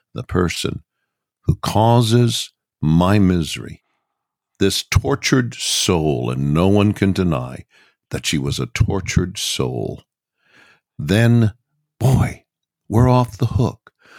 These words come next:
We don't have to do any hard lifting.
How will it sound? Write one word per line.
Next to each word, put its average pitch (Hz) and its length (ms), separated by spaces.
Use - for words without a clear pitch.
We 123 280
don't 131 220
have 120 360
to 107 100
do 107 520
any 73 220
hard 73 380
lifting. - 560